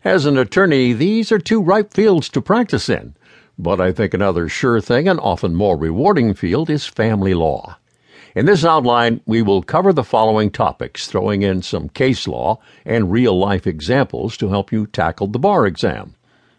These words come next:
We will go over things like, what is a family and what is a marriage, even though I know that sounds pretty straightforward. The document called the Constitution is pervasive. Yep, even in family law. And we will go over how much of a role it plays in families.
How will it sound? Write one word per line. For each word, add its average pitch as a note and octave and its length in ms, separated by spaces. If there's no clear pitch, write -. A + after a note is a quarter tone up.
We D3 120
will E3+ 160
go D3 100
over C3 200
things A2+ 360
like, G#2 260
what D#3+ 280
is D#3+ 320
a A2 60
family C#2+ 520
and F#2+ 280
what A2 340
is A#2+ 240
a A2 140
marriage, G#2 680
even E2+ 300
though D#2+ 240
I C2+ 100
know F2 200
that D2 180
sounds D2+ 320
pretty G2+ 340
straightforward. - 720
The G#2 100
document D#3+ 600
called A#2+ 320
the G#2 80
Constitution B2+ 800
is F2+ 160
pervasive. A2 640
Yep, D2 480
even G#2 320
in D3 120
family E2+ 380
law. G1+ 320
And A#1 160
we A#1+ 120
will C2 180
go D#2 160
over F#2 220
how D#2 160
much F#2 260
of G#2 100
a F2 60
role C3 400
it D#3 100
plays B2+ 320
in D#3+ 80
families. C#3+ 600